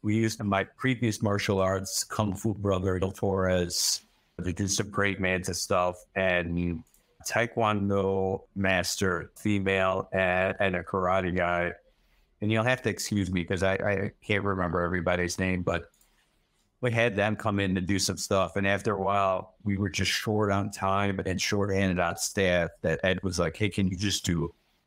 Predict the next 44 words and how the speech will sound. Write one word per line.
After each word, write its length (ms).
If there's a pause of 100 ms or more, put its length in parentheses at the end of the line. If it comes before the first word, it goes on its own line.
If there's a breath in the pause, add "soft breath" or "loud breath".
all 240
of 80
it?" 120
'Cause 360 (520)
obviously 500 (100)
you're 160
that 300
in 200
between 640
the, 420 (200)
whether 300
it's 120
design, 720 (300)
then 200
there's 320
me, 560
and 180
then 140
there's 220
the 60
talent. 560
Can 220
you 80
just 220
get 120
in 140
the 80
suit 380 (100)
and 180
we'll 120
just 240
talk 320
to 80
you 160
directly? 500
You 100
say 300
what 340
we 80
need 220
for 160
the 160
I 120 (120)
P. 320